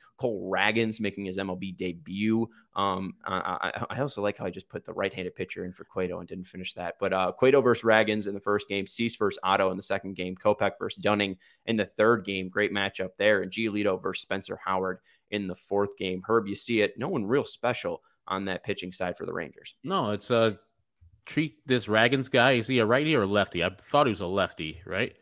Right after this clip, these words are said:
Speaker 1: Um, not
Speaker 2: Cole
Speaker 1: sure.
Speaker 2: Rag-
Speaker 1: I was gonna,
Speaker 2: make his
Speaker 1: I was gonna fill that out, but I,
Speaker 2: I'm
Speaker 1: I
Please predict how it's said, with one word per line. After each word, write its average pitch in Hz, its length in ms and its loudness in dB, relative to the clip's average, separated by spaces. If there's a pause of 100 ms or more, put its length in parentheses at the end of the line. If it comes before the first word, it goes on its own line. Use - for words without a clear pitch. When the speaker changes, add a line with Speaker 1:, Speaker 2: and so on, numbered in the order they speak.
Speaker 1:
Um, 120 540 -2
not 127 160 -2
Speaker 2:
Cole 127 120 2
Speaker 1:
sure. 135 100 4
Speaker 2:
Rag- 110 100 2
Speaker 1:
I - 20 0
was 107 160 -2
gonna, 139 160 4
Speaker 2:
make 127 100 2
his - 20 4
Speaker 1:
I 117 40 6
was 127 160 2
gonna 170 180 2
fill 127 220 4
that 120 140 2
out, - 240 -2
but 98 100 -4
I, 98 60 -6
Speaker 2:
I'm 101 220 -2
Speaker 1:
I 98 40 -2